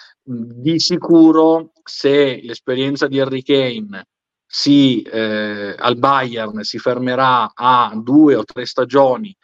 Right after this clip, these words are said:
per poi tornare in Premier, Harry Kane ha tutto per andare a rompere quel leggendario record di duecentosessanta gol di Alan Shearer, che, ehm,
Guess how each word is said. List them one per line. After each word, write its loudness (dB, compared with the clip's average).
per -2
poi 2
tornare -4
in -12
Premier, -4
Harry 0
Kane 0
ha -4
tutto -2
per -2
andare -4
a -4
rompere 0
quel -6
leggendario 0
record -2
di -8
duecentosessanta -4
gol -2
di -6
Alan -2
Shearer, -2
che, -6
ehm, 0